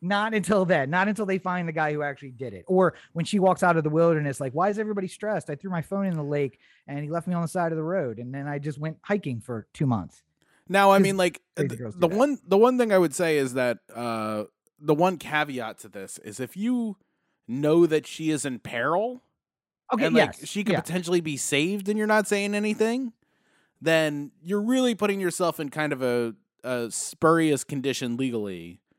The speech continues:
Speaker 1: Unless you buried her
Speaker 2: <laughs>
Speaker 1: with, like, a straw for air,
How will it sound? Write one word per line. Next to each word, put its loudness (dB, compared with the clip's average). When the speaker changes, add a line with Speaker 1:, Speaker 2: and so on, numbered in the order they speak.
Speaker 1:
Unless 2
you 2
buried 2
her -10
Speaker 2:
<laughs> -4
Speaker 1:
with, 4
like, -2
a -2
straw 2
for -6
air, 0